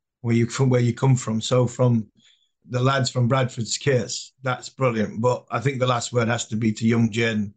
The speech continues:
Denley starting his career. It's brilliant that he's still able to play with his, with his, with his uncle. I was fortunate to play with my, I was fortunate to win the championship with my brother, and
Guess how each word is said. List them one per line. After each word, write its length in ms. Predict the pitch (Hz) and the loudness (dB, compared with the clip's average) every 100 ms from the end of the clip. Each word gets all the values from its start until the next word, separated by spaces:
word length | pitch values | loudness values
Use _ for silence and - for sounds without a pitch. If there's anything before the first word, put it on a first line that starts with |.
| _ _ _ _ | _ _ _ _
Denley 440 | 131 127 120 123 117 | -2 2 4 2 0
starting 520 | - 139 151 151 139 | -2 0 0 0 0
his 120 | 131 | 0
career. 560 | - 131 127 131 127 - _ _ _ - | 2 2 4 4 0 -4 _ _ _ -8
It's 220 | 139 127 | -6 -6
brilliant 480 | - 147 160 143 110 | -2 0 2 2 2
that 140 | 127 127 | 2 2
he's 160 | 123 | 0
still 360 | - 139 139 131 | 0 2 2 4
able 260 | 135 127 | 4 2
to 100 | 127 | 2
play 320 | 123 - 180 127 | -2 0 0 2
with 320 | 120 123 - | 0 -2 0
his, 680 | 135 127 113 - - - _ _ _ - | 2 2 0 -6 -12 -16 _ _ _ -4
with 120 | 123 | 0
his, 360 | 123 123 113 - | 2 2 0 -2
with 80 | 120 | 2
his 180 | 131 131 | 4 2
uncle. 420 | 151 - - - _ _ _ - | -2 -6 -12 -14 _ _ _ -4
I 60 | |
was 160 | 135 139 | 0 0
fortunate 400 | 147 139 135 135 | 0 0 0 -4
to 80 | 110 | -4
play 220 | 139 139 | -2 2
with 100 | 135 | 4
my, 380 | 135 143 135 131 | 4 2 0 -2
I 120 | 135 | -2
was 100 | 139 | -2
fortunate 300 | - 135 131 | 0 0 2
to 80 | 131 | 2
win 80 | 143 | 2
the 80 | 131 | 2
championship 500 | 151 185 180 - 113 | 0 0 0 -2 -2
with 100 | 117 | 0
my 200 | 117 117 | 0 0
brother, 320 | 131 127 101 | 0 0 -2
and 260 | 113 120 | -4 -4